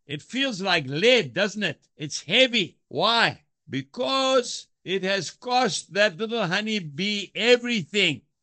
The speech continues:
They say a bee only lives for about three weeks, and it literally works itself to death. It works very, very hard. I'm a beekeeper.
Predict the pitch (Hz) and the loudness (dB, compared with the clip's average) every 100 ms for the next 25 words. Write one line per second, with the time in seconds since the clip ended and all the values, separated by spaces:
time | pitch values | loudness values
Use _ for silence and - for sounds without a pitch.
0 | - 110 190 196 175 131 196 220 220 220 | -12 -8 -2 0 0 -2 -2 0 0 -2
1 | 208 220 240 147 - - 160 151 151 147 | -4 0 -2 -2 -10 -8 -4 -2 -2 -2
2 | - 165 175 160 220 214 - - _ _ | -4 -4 -2 -2 -4 -6 -10 -12 _ _
3 | 147 160 156 165 165 147 165 233 254 214 | -4 -4 -4 -6 -6 -4 -4 -4 -6 -6
4 | 208 196 190 165 185 208 147 175 151 - | -4 -2 -2 0 0 0 -2 -8 -8 -8
5 | 175 170 156 - _ 113 120 156 - - | -4 -2 -2 -6 _ -8 0 0 0 -8
6 | _ _ _ 131 151 139 156 185 180 - | _ _ _ -4 -2 0 0 2 0 -6
7 | - 110 107 139 196 190 185 170 139 170 | -10 -12 -4 2 4 4 2 0 0 0
8 | 165 139 143 123 131 175 175 143 156 208 | 0 0 0 0 -4 -2 -4 -2 -4 -4
9 | 226 233 247 247 277 | -4 -6 0 -2 -2